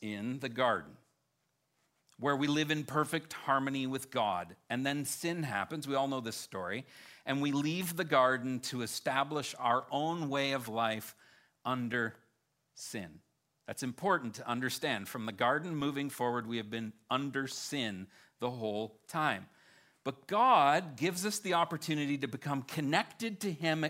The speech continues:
again by influencing and providing for our ancestors. That's Abraham,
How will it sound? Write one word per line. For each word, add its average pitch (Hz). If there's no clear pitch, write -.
again 123
by 143
influencing 202
and 151
providing 151
for 131
our 123
ancestors. -
That's 110
Abraham, 107